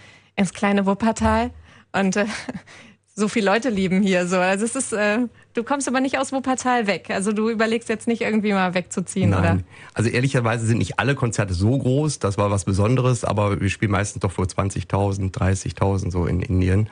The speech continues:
Speaker 1: Mhm.
Speaker 2: Ähm, ja, das ist manchmal ein großer, so ein Kontrastprogramm, ähm, weil man hat ja auch hier kleinere Auftritte in der Region oder so und auf einmal spielt man irgendwo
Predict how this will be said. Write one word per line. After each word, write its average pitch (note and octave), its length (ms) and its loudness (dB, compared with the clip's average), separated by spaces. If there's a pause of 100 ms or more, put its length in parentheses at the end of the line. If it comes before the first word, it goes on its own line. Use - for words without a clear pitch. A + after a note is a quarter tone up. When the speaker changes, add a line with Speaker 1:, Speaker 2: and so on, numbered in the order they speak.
Speaker 1:
Mhm. F#3 260 2 (300)
Speaker 2:
Ähm, G#2 600 2
ja, G2+ 360 0 (220)
das A2+ 160 0
ist C3+ 180 -2
manchmal C#3 240 2
ein A2+ 60 0
großer, B2 380 2 (280)
so A2 140 0
ein A2+ 60 0
Kontrastprogramm, A2+ 1040 0 (640)
ähm, G2 580 2
weil G2 360 2 (460)
man F#2 160 0
hat G#2+ 140 0
ja F#2+ 80 0
auch F2+ 80 -8
hier G2 140 2
kleinere G2 340 0
Auftritte - 500 -6
in F#2 80 4
der F#2+ 120 2
Region G#2 520 2
oder G#2 220 0
so G#2 240 2
und G2 460 0 (320)
auf F2+ 180 -2
einmal G#2 160 2
spielt A2 280 0
man G2+ 140 0
irgendwo G2+ 600 2